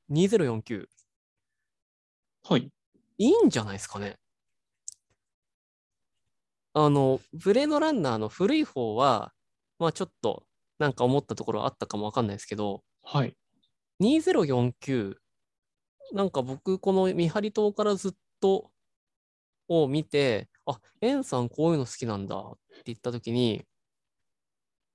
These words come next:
Speaker 1: 決してブレードランナー悪い、あの、二ゼロ四九の方、うん。いいと思います。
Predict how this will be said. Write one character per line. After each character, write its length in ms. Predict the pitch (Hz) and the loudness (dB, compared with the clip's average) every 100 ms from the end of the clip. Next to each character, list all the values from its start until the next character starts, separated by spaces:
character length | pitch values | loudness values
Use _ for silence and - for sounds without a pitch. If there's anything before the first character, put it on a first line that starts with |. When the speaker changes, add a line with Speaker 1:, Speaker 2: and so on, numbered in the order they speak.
| _ _ | _ _
Speaker 1:
決 180 | 220 | 0
し 140 | 233 - | 0 -4
て 200 | 311 302 | -4 -4
ブ 140 | 247 | -4
レ 140 | 254 269 | -4 -2
ー 20 | |
ド 120 | 269 | 0
ラ 100 | 285 | 0
ン 140 | 262 | 2
ナ 80 | 165 | 2
ー 20 | |
悪 400 | 120 113 135 247 | 2 2 0 2
い、 160 | 339 - - | 0 -2 -6
あ 100 | 151 | -4
の、 140 | 143 | -2
二 160 | 165 226 | -2 0
ゼ 100 | 247 | 0
ロ 80 | |
四 160 | 175 156 | 0 0
九 120 | 147 | -2
の 100 | 123 | -6
方、 340 | 107 104 98 - _ _ _ _ _ _ _ | -6 -10 -10 -14 _ _ _ _ _ _ _
う 100 | 143 | 0
ん。 300 | 113 98 131 _ _ _ _ _ _ _ _ _ _ _ _ _ _ _ _ _ _ _ _ | 0 -2 -10 _ _ _ _ _ _ _ _ _ _ _ _ _ _ _ _ _ _ _ _
い 120 | 214 | -4
い 40 | 196 | 0
と 120 | 123 | 2
思 140 | 113 | 2
い 60 | 113 | 2
ま 80 | 113 | 0
す。 400 | - - - | -4 -14 -16